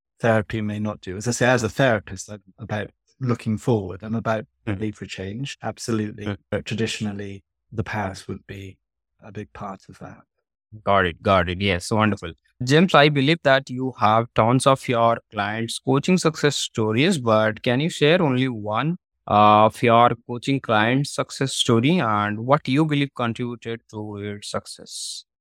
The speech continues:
Speaker 1: It's funny, I, we get these questions beforehand, and I was thinking about that, and I had one in mind, and then just as I was walking into my office, another one pops into my mind. Maybe I'll go with the other one, because it was, it was a rugby player in Europe,
Speaker 2: Mm.
Speaker 1: this is, and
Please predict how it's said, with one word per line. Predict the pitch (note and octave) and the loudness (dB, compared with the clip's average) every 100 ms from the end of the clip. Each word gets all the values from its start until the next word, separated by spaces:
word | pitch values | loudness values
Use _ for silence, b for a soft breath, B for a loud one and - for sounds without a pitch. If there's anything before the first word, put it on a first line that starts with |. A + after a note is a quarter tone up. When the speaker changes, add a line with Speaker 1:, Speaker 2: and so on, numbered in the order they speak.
| _ | _
Speaker 1:
It's | - C#3 | -8 0
funny, | C#3+ C3+ C3+ | 4 4 4
I, | C3 C3 - _ _ _ - | 0 -2 -6 _ _ _ -10
we | C3 | -4
get | A#2+ B2 | 2 2
these | A#2+ A2 - _ | 4 2 -2 _
questions | - B2+ - A#2 A2 - | -2 -2 0 0 0 -2
beforehand, | A2+ - B2 G#2+ A2+ | -4 4 4 4 2
and | A2 | 2
I | A2+ | 0
was | G#2+ | 2
thinking | D3 B2+ B2+ | 0 2 0
about | A2 A2 A2 | 4 4 2
that, | A2+ G#2+ G#2+ | 2 0 0
and | C#3 | 2
I | C#3 | 4
had | F3 | 6
one | D3 D3+ | 6 6
in | C#3 | 6
mind, | A#2+ A2+ A2 | 4 2 0
and | A#2+ | -4
then | B2+ B2+ - _ | -4 -6 -12 _
just | - C3+ - - | -2 -2 -6 -2
as | C#3 | 4
I | C3+ | 6
was | C3+ | 6
walking | C3 C#3+ B2+ C3 | 6 2 2 2
into | C3 B2 C3 | 2 0 0
my | B2+ | 2
office, | C3+ C#3 G#2+ - | 2 -2 -6 -2
another | A#2+ A#2 | 0 2
one | A2+ | 0
pops | - B2+ - | -4 -10 -8
into | A#2 | -6
my | A#2 A2 | -4 -2
mind. | A2 G#2 _ _ - | -2 -6 _ _ -4
Maybe | A#3+ | 2
I'll | F#3+ | 4
go | E3 | 4
with | D3+ C#3 | 2 2
the | |
other | D#3+ | 2
one, | B2+ | 2
because | A#2+ C#3+ C#3 | 0 0 2
it | C#3+ | 2
was, | C#3 - - | 0 -2 -2
it | |
was | C#3+ | 2
a | C#3+ | 4
rugby | C#3 D#3 C#3 - A2 G2 _ _ _ | 4 4 4 0 -2 -2 _ _ _
player | - G#2 A2 D3+ G#3 _ _ - | -4 0 2 0 -2 _ _ 0
in | A2 | 4
Europe, | G#2+ G#2 A2+ | 4 2 -2
Speaker 2:
Mm. | G#2+ A2+ | -4 -8
Speaker 1:
this | - | -10
is, | G2+ G#2+ A#2+ | -10 -8 -6
and | B2 B2 A#2+ | 0 2 2